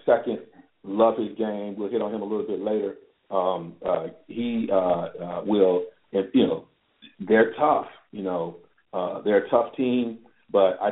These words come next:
think that, uh, Oregon State will go on to, uh, face Oklahoma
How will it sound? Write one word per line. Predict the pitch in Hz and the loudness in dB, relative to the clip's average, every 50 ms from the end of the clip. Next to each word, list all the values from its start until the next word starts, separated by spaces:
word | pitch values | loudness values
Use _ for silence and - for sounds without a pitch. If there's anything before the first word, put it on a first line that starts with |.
| - | -2
think | - 120 113 110 110 - | -2 -4 -4 -4 -4 -4
that, | 104 101 98 95 92 90 - - - _ _ _ _ _ _ _ _ _ _ _ _ _ _ _ - - | -6 -4 -4 -4 -4 -6 -8 -12 -16 _ _ _ _ _ _ _ _ _ _ _ _ _ _ _ -8 -6
uh, | - - 87 82 78 | -6 -4 -4 -6 -6
Oregon | - 113 117 117 110 107 - - | 2 4 4 4 4 0 -6 -4
State | 120 104 95 | -6 -4 -4
will | 98 95 | -6 -8
go | - 104 107 107 98 101 | -8 -8 -8 -6 -6 -6
on | 101 101 98 95 95 95 95 95 - _ _ _ _ _ _ _ - | -6 -6 -6 -6 -6 -8 -10 -12 -16 _ _ _ _ _ _ _ -8
to, | 113 101 95 90 90 87 87 - - | -6 -6 -4 -4 -4 -6 -6 -6 -6
uh, | 90 - - - - | -6 -6 -6 -10 -2
face | - 107 101 104 - - 107 | 0 0 0 0 -4 -4 -4
Oklahoma | 95 - 95 90 - 117 113 110 107 98 92 - | -4 -4 -4 -4 0 2 2 2 2 0 -2 -4